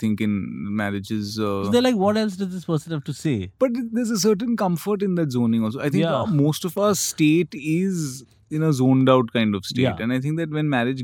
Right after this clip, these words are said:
Speaker 1: gets to that, it's nice.
Speaker 2: Yeah. Because I'm saying with strangers, we're always alert.
Speaker 1: You have, you're on your toes.
Speaker 2: Because you don't know what the person might say.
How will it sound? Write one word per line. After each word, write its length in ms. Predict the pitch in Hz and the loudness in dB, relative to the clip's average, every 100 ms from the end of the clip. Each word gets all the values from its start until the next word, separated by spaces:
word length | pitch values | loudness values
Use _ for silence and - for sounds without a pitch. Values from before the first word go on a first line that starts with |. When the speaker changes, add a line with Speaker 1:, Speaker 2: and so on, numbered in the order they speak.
| 123 | 0
Speaker 1:
gets 180 | 113 - | 0 -2
to 40 | 160 | -2
that, 160 | 170 175 | 0 -2
it's 80 | 170 180 | -2 -2
nice. 320 | 147 110 - - - _ | 0 -2 -6 -18 -20 _
Speaker 2:
Yeah. 240 | 170 143 - _ _ - 165 | 0 2 -2 _ _ -8 -2
Because 320 | 180 247 226 151 _ | 0 0 -2 -8 _
I'm 180 | 147 175 185 | 0 2 2
saying 240 | 247 233 - 147 | 0 -2 0 0
with 100 | 160 - | 0 -4
strangers, 720 | - 165 196 185 131 113 170 175 | 0 2 2 2 2 2 0 -2
we're 140 | 165 170 | 0 0
always 200 | 190 208 151 | 0 0 2
alert. 440 | 127 127 98 - - _ _ _ - | 4 4 2 -4 -18 _ _ _ -12
Speaker 1:
You 140 | 147 151 | 0 2
have, 260 | 175 175 | 2 2
you're 160 | 185 185 | 2 2
on 60 | 196 | 2
your 80 | 185 151 | 2 2
toes. 240 | 120 92 139 | 2 2 -2
Speaker 2:
Because 220 | 165 226 | 0 0
you 100 | 220 196 | 2 2
don't 100 | 202 240 | 2 2
know 60 | 214 117 | 0 2
what 200 | 190 175 | 2 2
the 100 | 175 170 | -2 0
person 300 | 143 127 160 143 | 0 0 0 2
might 140 | 123 127 - | 0 -2 -4
say. 140 | 101 | -6